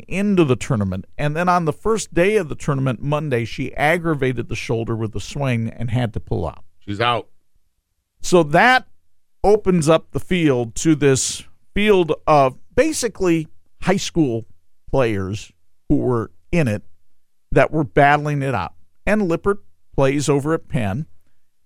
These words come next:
Speaker 1: and she's cruising along with the lead on Tuesday and gets stunned by a bee. And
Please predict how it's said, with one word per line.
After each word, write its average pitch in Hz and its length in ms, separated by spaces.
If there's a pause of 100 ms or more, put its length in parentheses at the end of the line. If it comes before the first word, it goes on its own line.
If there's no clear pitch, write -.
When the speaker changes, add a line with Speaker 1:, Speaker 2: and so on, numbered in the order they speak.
(340)
Speaker 1:
and 147 560 (1080)
she's 208 340
cruising 226 540
along 160 500
with 139 160
the 135 100
lead 165 800 (420)
on 117 300
Tuesday 139 800 (420)
and 156 100
gets 143 180
stunned 165 380
by 104 180
a 98 100
bee. 190 420 (1700)
And 117 720